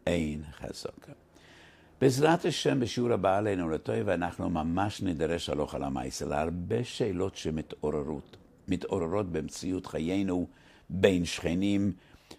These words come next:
ומתי, מתי, כפי שאמרתי בתחילת השיעור, אנחנו נאלצים לדמות מילתא למילתא, משום שאנחנו חיים בעולם משתנה. ריח,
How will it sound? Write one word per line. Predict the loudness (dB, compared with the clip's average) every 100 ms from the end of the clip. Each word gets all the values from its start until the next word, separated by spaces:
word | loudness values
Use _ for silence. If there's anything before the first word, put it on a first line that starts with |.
| _
ומתי, | 6 6 6 6 6 6 4
מתי, | 4 2 4 4 4 2
כפי | 0 0 2
שאמרתי | 4 4 2 2
בתחילת | 0 0 0 4 4 2
השיעור, | -2 0 2 2 2
אנחנו | 0 0 0
נאלצים | 2 2 0 0 2
לדמות | 2 2 0 0
מילתא | 0 0 0
למילתא, | -2 0 0 0 0 -2
משום | -2 -2 -4 -4
שאנחנו | -2 -2 0 0 -2 -2 -4
חיים | -2 -2 0
בעולם | 0 0 -2 -4 -4
משתנה. | -6 -6 -6 -4 -2 -6 -10 _ _ _ _ _ _ -20 -20 -16 2
ריח, | 6 8 6 0